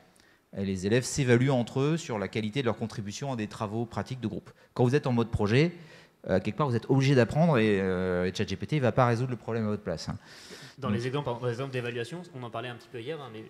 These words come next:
Speaker 2: mais ça, euh, Eric le dit très bien, c'est qu'en fait, tout ce qui est, euh, diplômant, il faut le rendre robuste par rapport à Chat G P T. Et robuste étant, euh, on est sûr d'évaluer l'étudiant et pas Chat G P T. Il y a plein de façons de faire ça, hein. Il y a des, il y a,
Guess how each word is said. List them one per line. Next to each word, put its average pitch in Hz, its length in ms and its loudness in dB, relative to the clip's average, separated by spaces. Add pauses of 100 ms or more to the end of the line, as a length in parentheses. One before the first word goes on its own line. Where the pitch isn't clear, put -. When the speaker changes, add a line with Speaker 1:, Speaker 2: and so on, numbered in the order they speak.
Speaker 2:
mais 104 140 -12
ça, 120 140 -16
euh, 107 260 -12 (120)
Eric 113 220 -12
le 113 60 -16
dit 110 100 -16
très 120 140 -12
bien, 147 140 -8
c'est 156 100 -10
qu'en 110 140 -10
fait, 135 80 -6
tout 139 140 -14
ce - 80 -14
qui 131 200 -6
est, 110 60 -4
euh, 104 80 -4
diplômant, 123 440 -8 (300)
il 113 80 -14
faut 123 120 -10
le 117 60 -4
rendre 123 240 -4
robuste 123 380 -6
par 113 80 -8
rapport 110 220 -8
à 107 40 -10
Chat 110 140 -10
G 107 100 -12
P 104 120 -10
T. 160 180 -10 (160)
Et 117 80 -8
robuste 120 380 -6
étant, 143 280 -4
euh, 104 160 -4
on 110 100 -10
est 113 60 -8
sûr 131 160 -6
d'évaluer 113 280 -4
l'étudiant 123 500 -10
et 113 80 -8
pas 117 140 -8
Chat 113 120 -8
G 107 120 -8
P 107 100 -8
T. 165 140 -6
Il 143 60 -6
y 107 60 -4
a 104 40 -6
plein 127 140 -8
de 127 40 -12
façons 113 220 -12
de 101 40 -16
faire - 140 -14
ça, 170 120 -8
hein. 147 100 -8
Il - 20 -10
y 110 40 -10
a - 20 -12
des, 98 140 -12
il 101 80 -14
y 101 40 -6
a, 98 40 -8